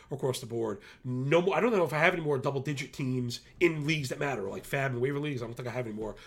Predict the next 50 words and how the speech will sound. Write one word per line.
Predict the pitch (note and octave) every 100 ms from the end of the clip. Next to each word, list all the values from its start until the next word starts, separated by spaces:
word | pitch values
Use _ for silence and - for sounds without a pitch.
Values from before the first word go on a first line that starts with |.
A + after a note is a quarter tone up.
| -
double-digit | - A#2+ G#2+ G2+ -
teams. | F#2+ -
So | G2+ - -
let's | E3 F#3+
get | G3
into | F3+ F3+ G3+
it. | - - - -
We | D3
have | B2
two | - F#3+ F#3+ - -
lists | C#3+ F3+ - -
here. | F3+ F#3+
So | F#3+ - D#3+
for | C3+
the | C3+ B2+ E3
audio-only | D#3 D#3 D#3+ D3 C#3
listeners, | D3 C#3+ D#3 - - -
I'll | D#3
just | G#3 A3
walk | A#3 A3+
you | A3
through | G3+ F#3+
it. | F#3+ - - -
Again, | D3+ F#3+ F3
what | F3 E3
we |
do | C#3 F3+
here | D#3 D#3 D3
is | C3+ - - D3+
we |
go | C#3+ F#3 G3
over | E3+ D#3+ D#3 D3+ - - _
this | C3+ B2 F3+ F#3+ -
for | - D3
the | C3+
hitter | E3 E3 E3
and | C#3+
pitcher | G3 G3
side, | C#3 D3+ C3+ C3
and | D3
then | D#3 D#3
we | C#3
put | - F3+
them | D3
together. | C3+ A#2 C3+ A2+
So | G2+ G#2+ - - -
that's | A3 G#3+
more | F#3+ F3
the | F3 -
action. | E3+ E3 - C#3+ C3